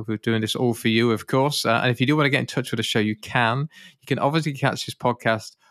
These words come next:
on Spotify, Apple Podcasts, and where all good podcasts are found. But if you're listening to the podcast, you probably know that already 'cause you're probably listening via one of those methods. But what you maybe don't know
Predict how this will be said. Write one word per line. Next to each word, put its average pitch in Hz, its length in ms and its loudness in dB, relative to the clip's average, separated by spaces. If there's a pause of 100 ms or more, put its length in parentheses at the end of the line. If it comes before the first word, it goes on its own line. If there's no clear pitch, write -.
(160)
on 110 360 2
Spotify, - 720 0
Apple 110 240 -2
Podcasts, 107 720 -2
and 110 160 0
where 110 80 2
all 156 320 4
good 110 320 0
podcasts - 480 -6
are - 60 -20
found. 117 400 0 (440)
But - 140 0
if 160 100 0
you're 147 100 2
listening 151 280 0
to 117 100 -2
the - 60 -14
podcast, 107 420 -2
you - 140 -18
probably 135 420 2
know 110 180 4
that 107 120 4
already 107 580 0 (400)
'cause 110 180 -2
you're 107 80 -6
probably 107 220 -2
listening 98 420 -6 (120)
via 98 300 0
one 104 180 -2
of 101 40 -4
those 101 200 -2
methods. 113 480 -4 (340)
But 117 80 -2
what 123 140 2
you 113 160 0 (540)
maybe 143 460 0
don't 165 260 0
know 107 340 -2